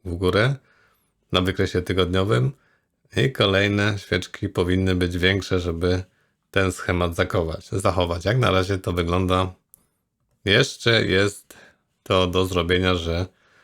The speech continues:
kurs się nam utrzyma. Na reszta kryptowalut, e, na tle Bitcoina wygląda trochę słabo.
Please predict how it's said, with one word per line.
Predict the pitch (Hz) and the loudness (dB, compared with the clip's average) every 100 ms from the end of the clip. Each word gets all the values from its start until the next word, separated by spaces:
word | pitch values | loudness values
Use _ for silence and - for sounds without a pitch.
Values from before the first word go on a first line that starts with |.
| _ - | _ -6
kurs | 90 90 | -4 -2
się | 92 | 0
nam | 87 | 0
utrzyma. | 90 - 95 85 85 - _ - - _ _ - | 0 -2 -2 -2 -4 -12 _ -20 -20 _ _ 0
Na | 104 | 2
reszta | 170 - 147 | 2 2 0
kryptowalut, | 131 135 131 135 156 139 - - - - - | 2 0 2 4 2 0 -10 -20 -20 -12 -2
e, | 104 101 | 2 2
na | 104 104 | 0 -2
tle | 120 135 | 0 0
Bitcoina | 135 - 117 131 | -2 0 0 2
wygląda | 110 110 117 | 0 0 0
trochę | 104 107 | 0 0
słabo. | 95 101 85 92 110 | 2 0 2 0 0